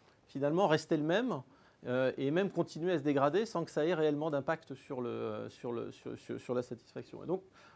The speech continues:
on, je ne sais pas si on a trouvé la réponse, mais en tout état de cause, euh, on, on a regardé finalement ce qu'avait été, euh, euh, le, le bureau de poste autour des, au cours des, au cours des différentes années. Donc ça, c'est une photo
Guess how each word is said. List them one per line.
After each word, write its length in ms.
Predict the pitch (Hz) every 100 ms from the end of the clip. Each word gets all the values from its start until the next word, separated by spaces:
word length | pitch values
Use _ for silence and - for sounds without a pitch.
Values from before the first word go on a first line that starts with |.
| - -
on, 280 | 135 139 139 - - - -
je 180 | - -
ne 40 |
sais 100 | -
pas 120 | 143 160
si 100 | 165
on 60 |
a 80 | 156
trouvé 280 | - 151 160
la 100 | 135
réponse, 400 | 143 214 254 -
mais 80 | 156
en 80 |
tout 180 | 147 160
état 160 | 165 165
de 60 |
cause, 300 | - 226 254 202 - - - -
euh, 280 | 135 139 143
on, 200 | 143 151
on 120 | 156 156
a 60 |
regardé 440 | 160 165 175 196 247
finalement 440 | - 170 165 208
ce 80 | 220
qu'avait 220 | 170 151
été, 300 | 156 170 170
euh, 240 | 147 131 123 - - - -
euh, 420 | 120 117 117 113 110
le, 360 | 131 127 131 139
le 140 | 139
bureau 240 | 135 143
de 60 | 143
poste 340 | - 202 214
autour 320 | 147 143 180 165
des, 260 | 143 139
au 380 | 127 127 - 135
cours 200 | 135 175
des, 200 | 160 151
au 100 | 147
cours 160 | - 175
des 100 | 151
différentes 380 | 143 160 156
années. 200 | 147 120 107 _ _ _ _ _ _ _ -
Donc 100 | -
ça, 120 | 127 208
c'est 120 | 175
une 60 |
photo 520 | 160 175 165 202 254